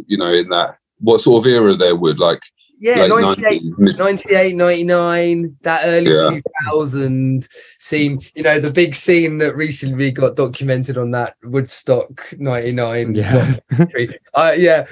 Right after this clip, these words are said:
Speaker 2: we were just getting those bands over here and that was exploding. But Deftones were the band that, for me, had a, a little bit more angst to them in a more aggressive manner,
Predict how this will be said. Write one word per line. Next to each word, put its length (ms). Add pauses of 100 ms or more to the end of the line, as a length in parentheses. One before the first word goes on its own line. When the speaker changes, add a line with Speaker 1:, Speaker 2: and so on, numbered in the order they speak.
Speaker 2:
we 180
were 120
just 200
getting 340
those 260
bands 340
over 180
here 200
and 80
that 160
was 120
exploding. 540
But 120
Deftones 600
were 80
the 100
band 420
that, 140 (800)
for 100
me, 500 (480)
had 240
a, 340
a 60
little 260
bit 180
more 240
angst 720
to 140
them 320
in 320
a 280
more 300
aggressive 640
manner, 460